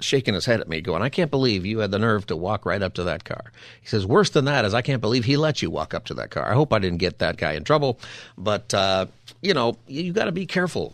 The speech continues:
with, uh, with what you're doing with that. All right, eight eight eight, five two eight, two five five seven, eight eight eight, five two eight, two five five seven. We're talking about a few different things this hour, but we left off talking about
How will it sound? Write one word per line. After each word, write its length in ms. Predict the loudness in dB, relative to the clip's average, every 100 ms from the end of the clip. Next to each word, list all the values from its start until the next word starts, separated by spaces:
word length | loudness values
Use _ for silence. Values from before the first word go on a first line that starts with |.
| -12
with, 380 | -4 -4 -2 -2
uh, 220 | -2 -2
with 240 | -6 -6
what 240 | -6 -8 -8
you're 60 |
doing 280 | -8 -6 -6
with 140 | -8 -6
that. 160 | -2
All 100 | 2
right, 140 | 4 4
eight 160 | 4
eight 140 | 4 4
eight, 160 | 2
five 260 | 4 2 4
two 180 | 2 2
eight, 200 | 2 2
two 180 | 0
five 320 | 2 2 0 0
five 240 | -2 0
seven, 380 | 0 0 -2 -2
eight 140 | -2 0
eight 100 | 0
eight, 200 | -2 -2
five 260 | -2 -2
two 180 | -4 -2
eight, 140 | -4 -6 -16 -10 2
two 220 | 4 6
five 320 | 6 6 6
five 260 | 4 4 2
seven. 340 | 2 0 -4 -12 -20 -20 0 4
We're 80 |
talking 220 | 6 8 8
about 320 | 6 6 2
a 60 | 2
few 160 | 4
different 240 | 6 4 4
things 200 | 4 2
this 160 | 2
hour, 320 | 2 2 2
but 300 | 2 0 0
we 400 | -2 2 2 2
left 380 | 2 4 2 2
off 180 | 2 2
talking 380 | 0 -2 0 0
about 460 | 0 2 2 0